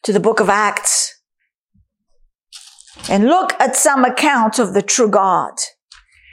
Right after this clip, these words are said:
And there is the account that, that Philip presents to us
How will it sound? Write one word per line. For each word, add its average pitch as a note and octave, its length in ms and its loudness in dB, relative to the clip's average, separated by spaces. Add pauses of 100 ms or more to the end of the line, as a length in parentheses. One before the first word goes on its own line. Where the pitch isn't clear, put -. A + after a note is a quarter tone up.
(140)
And G#3+ 160 2
there C#4+ 160 4
is C4+ 100 -2
the C4 120 2
account D4 380 0
that, A#3 200 -2
that A3+ 240 -2 (120)
Philip E4 440 -2 (920)
presents D4+ 540 0
to D4+ 120 -4
us D4+ 520 -2